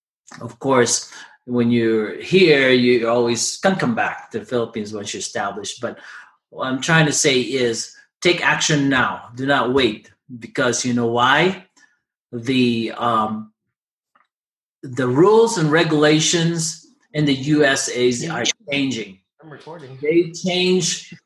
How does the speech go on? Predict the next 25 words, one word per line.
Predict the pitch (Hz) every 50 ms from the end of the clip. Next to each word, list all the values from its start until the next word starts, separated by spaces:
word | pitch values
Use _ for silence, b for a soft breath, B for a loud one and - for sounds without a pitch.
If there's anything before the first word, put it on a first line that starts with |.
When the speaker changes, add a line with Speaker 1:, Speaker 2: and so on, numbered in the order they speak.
| _
Speaker 1:
so | _ - - - - 180 175 196 190
fast | 190 - - 185 151 123 113 113 117 120 - - - - - - _ _ _ _ _ _ _ _ -
that | 127 123 147 143 135 127 123 120 - -
you're | 156 165 165
gonna | 185 180 180 165
have | 160 160 151 139
a | 143
hard | 127 - - 156 156 156 156 - -
time. | - 156 135 127 127 127 127 127 120
You're | 165 175 190
gonna | 190 190 190 190
have | 190 180 180 160
a, | 160 151 151 - - 156
um, | 156 147 143 135 135 - - - _ _ _ _ _
they | 147 147 -
change | - - 190 185 185 180
so | - - 185 175 185 180
fast | - - 156 139 135 135 147 143 - -
that | 143 131 123 117 - _ _ _ _ _ _ _ _ _ _ _ 139
you're | 139 151 160
gonna | 156 180 180 180 180 175
have | 170 170 160 151
a | 143
hard | 131 143 143 143 143 139 -
time | - 143 135 139 139